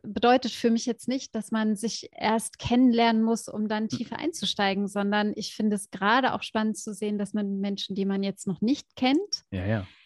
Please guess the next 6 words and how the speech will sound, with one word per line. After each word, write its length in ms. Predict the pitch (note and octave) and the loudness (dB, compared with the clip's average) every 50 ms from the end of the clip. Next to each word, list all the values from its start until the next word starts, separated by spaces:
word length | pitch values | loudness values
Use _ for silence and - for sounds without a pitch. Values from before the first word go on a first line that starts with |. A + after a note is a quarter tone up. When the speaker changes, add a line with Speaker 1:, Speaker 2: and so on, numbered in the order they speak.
| _ _ _ _ - | _ _ _ _ -2
Speaker 1:
ähm, 320 | - G#3+ A3 G#3+ A3 A3 G#3+ | 0 2 4 4 4 2 2
trotz 240 | - - A3 - - | 0 -2 -6 -6 -6
allem 540 | - G#3 G#3 G#3 G#3+ A3 A3 G#3+ G#3+ G#3 - | -4 -2 -2 -2 -2 -2 -2 -2 -4 -6 -6
gelingend 460 | - G#3+ G3 G#3+ B3 C4+ C#4+ C#4 C#4+ | -6 -2 0 2 4 4 4 2 2
kommunizieren 880 | - - B3 A#3 A3+ A#3 A3 A3 - - - - A3 G#3+ G#3+ G#3+ G#3+ G#3 | -2 -2 0 2 2 2 0 0 -4 -6 -10 -6 -4 -4 -2 -4 -4 -6
kann, 640 | - - - G3+ G3 G3 G3+ G3 G3 G3 G3 - | -8 -8 -6 -4 -2 0 0 0 0 -2 -4 -6